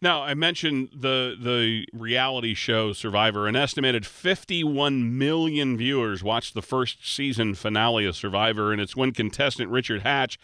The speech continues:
he won a million dollars back in two thousand. Uh, it was later found, though, he was guilty of tax evasion because he didn't pay taxes on his prize winnings, and he was sentenced to fifty-one months in prison.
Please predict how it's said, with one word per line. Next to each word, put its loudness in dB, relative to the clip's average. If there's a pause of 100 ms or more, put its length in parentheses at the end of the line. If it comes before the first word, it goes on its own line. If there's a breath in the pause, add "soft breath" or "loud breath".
(180 loud breath)
he -2
won 0
a -2
million 0
dollars -2
back 2
in 2
two 0
thousand. 0 (300 loud breath)
Uh, 0
it 0
was -4
later 0
found, 0
though, 2
he 0
was -4
guilty 0
of -6
tax 0
evasion 2
because -2
he -4
didn't 0
pay -4
taxes -4
on -4
his -6
prize -2
winnings, -2 (380 loud breath)
and 2
he 4
was 0
sentenced -2
to -10
fifty-one -2
months 0
in -2
prison. 0